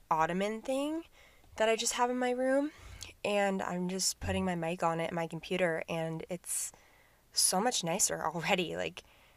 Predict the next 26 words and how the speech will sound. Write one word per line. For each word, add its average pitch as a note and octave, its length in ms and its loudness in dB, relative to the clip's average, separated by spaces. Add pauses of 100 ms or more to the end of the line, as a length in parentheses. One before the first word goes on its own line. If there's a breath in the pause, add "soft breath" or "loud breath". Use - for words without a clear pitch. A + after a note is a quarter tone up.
(260 soft breath)
I E3 140 4
just E3+ 280 0
really E3+ 420 2
like D#3+ 260 2
how - 180 -4
the D#3+ 100 0
setup E3 400 2
today D#3+ 300 -4
is E3 120 -6
going. F3 380 -4 (500 loud breath)
Um, F#3 300 4
but - 100 0
anyway, A#3 380 8 (1300 loud breath)
before A#3+ 340 2
we E4+ 140 6
get - 240 4
into E3+ 500 -2 (120)
the F3+ 140 -12
episode, E3 600 -4
which - 500 0 (440 soft breath)
I'm - 80 -8
very F#3 180 8
excited E3 380 -2
to - 80 -10
talk E3 180 -2
about, E3 280 -4